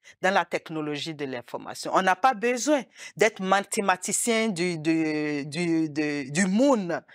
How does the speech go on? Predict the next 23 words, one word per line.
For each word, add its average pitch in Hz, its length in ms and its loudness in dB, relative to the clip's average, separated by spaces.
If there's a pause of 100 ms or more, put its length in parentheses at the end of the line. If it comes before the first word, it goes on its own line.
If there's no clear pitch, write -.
(320)
pour, 220 260 2
euh, 170 200 6
faire 202 200 0
la 165 140 2
technologie 156 800 -2
en 147 80 -4
tant 190 180 0
que 147 160 -4
femme. 226 320 -4 (320)
Bien 185 240 2
sûr, 285 480 2
tu 208 220 -4
dois 185 160 4
comprendre 180 400 -4
de 160 80 2
maths, 208 260 0
c'est 190 260 -2
pas 320 140 4
nécessaire, 214 500 -4
c'est 156 140 -4
pas 233 200 0
une 247 180 -2
obligation. 170 680 -2